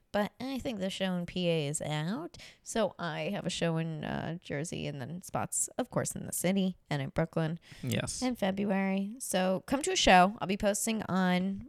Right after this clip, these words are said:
Speaker 1: my Instagram, and I'm gonna have my website up soon. It won't be sabrina piper dot com because some, like,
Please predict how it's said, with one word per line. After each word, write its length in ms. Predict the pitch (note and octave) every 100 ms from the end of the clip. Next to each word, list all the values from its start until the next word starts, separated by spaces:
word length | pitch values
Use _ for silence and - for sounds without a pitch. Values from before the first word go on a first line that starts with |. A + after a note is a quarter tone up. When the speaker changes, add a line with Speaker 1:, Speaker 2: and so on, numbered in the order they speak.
| -
Speaker 1:
my 60 |
Instagram, 640 | F3+ B3 - A#3+ A3+ A3 G#3+
and 60 | F3
I'm 220 | F3+ F3+
gonna 160 | F3+ F#3
have 100 | F#3
my 120 | E3
website 460 | F#3+ F#3+ - F#3+ F3+
up 160 | -
soon. 460 | - - F3+ F3 F#3 - - - -
It 80 |
won't 220 | G3+ G#3+ B3
be 100 | A3
sabrina 440 | - F#3 F3+ E3+
piper 400 | F#3 D#3 E3 F#3+
dot 260 | G3 F#3+ -
com 380 | G#3 G3+ G#3+ G3
because 360 | F3 F3+ E3
some, 400 | - F3 E3 E3
like, 460 | D#3 D3 D3+ -